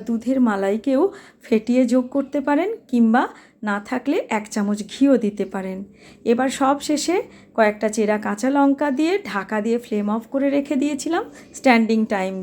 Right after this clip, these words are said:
দিয়ে। উপর থেকে একটু ধনেপাতা কুচি ছড়িয়ে সার্ভ করে দিচ্ছি এখন। দেখতেই পাচ্ছেন কতটা লোভনীয়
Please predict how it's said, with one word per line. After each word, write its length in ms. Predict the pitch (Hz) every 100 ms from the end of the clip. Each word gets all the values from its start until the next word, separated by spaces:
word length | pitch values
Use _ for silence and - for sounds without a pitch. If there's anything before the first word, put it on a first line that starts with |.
| 185
দিয়ে। 180 | 190 202 - - - -
উপর 240 | 311 320 370
থেকে 300 | 349 370 392 415
একটু 140 | - 277
ধনেপাতা 460 | 254 262 262 277 285 285
কুচি 220 | 277 311 302
ছড়িয়ে 380 | - 220 220 262 403 -
সার্ভ 220 | 220 202 -
করে 160 | 254 262
দিচ্ছি 300 | 277 277 - 311
এখন। 220 | 294 330 403 - - - - 214
দেখতেই 400 | 226 226 - 302 311
পাচ্ছেন 400 | 247 214 - 285 320 311
কতটা 540 | 240 - - 320 359 359
লোভনীয় 420 | 254 220 262 269